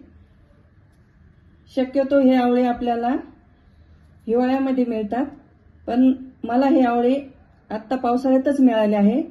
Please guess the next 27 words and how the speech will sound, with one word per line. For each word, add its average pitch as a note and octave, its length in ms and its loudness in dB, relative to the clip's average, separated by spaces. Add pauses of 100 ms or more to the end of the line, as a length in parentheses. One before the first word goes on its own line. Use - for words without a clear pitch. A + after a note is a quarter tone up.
(380)
हे A#3 100 0
माझ्या B3+ 340 0
मैत्रिणीच्या B3 640 0
परसबागेमध्ये B3 840 -2
मला A3 260 -4
मिळाले G#3 380 0
आहेत. G3+ 260 0 (580)
आवळा C4+ 300 -2
मुरब्ब्यासाठी C4 680 -2
मी B3 120 2
हे B3+ 320 2 (200)
एक C4 200 -6
किलो C#4 140 0
आवळे A#3 280 -4
घेतले G#3+ 280 -6
आहे. G#3 460 -4 (360)
याला B3+ 200 0
दोन C4+ 300 0
पाण्याने B3+ 400 0
स्वच्छ C4 360 -6
धुवून B3+ 500 0 (340)
आणि A#3+ 260 -2
व्यवस्थित C4+ 340 -2 (120)
पुसून C#4+ 300 0
घेतलेले G#3 380 0
आहेत G3 300 -2
मी. G#3+ 220 0